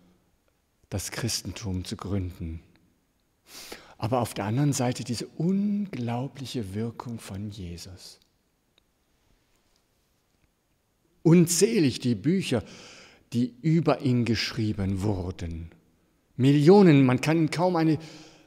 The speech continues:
Buchhandlung, zumindest Europas und Amerikas, gehen, ohne dass dort ein Buch ist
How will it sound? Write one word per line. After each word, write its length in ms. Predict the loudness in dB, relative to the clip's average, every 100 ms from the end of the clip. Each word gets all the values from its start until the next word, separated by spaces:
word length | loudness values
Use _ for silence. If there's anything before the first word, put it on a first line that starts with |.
| _ 0
Buchhandlung, 600 | 2 4 2 4 4 2
zumindest 380 | 4 4 2
Europas 800 | 0 2 6 6 6 0 0 -2
und 260 | -6 -6 -4
Amerikas, 680 | 0 0 0 -2 -4 -6 -4
gehen, 320 | -4 -4 -6 -10 -20 -20 -20 _ _ _ _ -18
ohne 340 | -6 -2 -2 -2
dass 220 | -4 -4
dort 280 | -4 -6 -6
ein 240 | -6 -4
Buch 340 | 0 0 -2
ist 560 | -8 -8 -6 -8 -12 -20